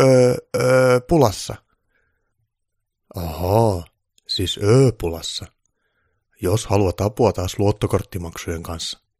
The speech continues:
voin kyllä auttaa tonttua pulassa." "Ei, ei. Enkä minä edes ole kuin kaksi kolmasosaa tonttu, sillä vain isäni ja toinen äideistäni on oikeita tonttuja", Kuustonen sanoi vaisusti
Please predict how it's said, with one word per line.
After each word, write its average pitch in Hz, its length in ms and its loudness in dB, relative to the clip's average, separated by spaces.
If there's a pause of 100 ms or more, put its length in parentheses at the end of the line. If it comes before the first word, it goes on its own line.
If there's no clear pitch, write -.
(140)
voin 101 280 2
kyllä 98 280 2
auttaa 95 320 0
tonttua 92 520 -6
pulassa." - 520 -8 (1600)
"Ei, 120 400 2
ei. 90 280 -6 (440)
Enkä 110 200 0
minä 135 260 2
edes 113 220 0
ole 120 140 0
kuin 110 220 -4
kaksi - 260 -2
kolmasosaa 90 600 0
tonttu, - 540 -10 (200)
sillä 110 240 0
vain 131 240 2
isäni 113 320 -2
ja 90 100 -6
toinen 104 340 0
äideistäni 92 540 -2
on 90 100 -6
oikeita 90 380 -6
tonttuja", - 540 -12 (720)
Kuustonen 85 460 -10
sanoi 90 260 -10
vaisusti 90 440 -8